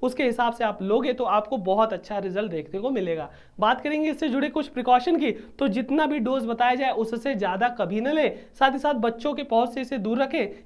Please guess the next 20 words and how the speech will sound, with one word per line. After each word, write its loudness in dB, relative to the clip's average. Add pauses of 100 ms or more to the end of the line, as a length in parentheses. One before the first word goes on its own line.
इस्तेमाल 0
करने 0
से -6
पहले -2
इसके -6
लेबल 0
का -2
डायरेक्शन -2
अवश्य -4
पढ़ें। 2 (260)
इस 0
सिरप 0
को, 2
इस -4
टॉनिक 0
को 0
कूल 0
प्लेस, -2 (120)
ड्राई 0
प्लेस 2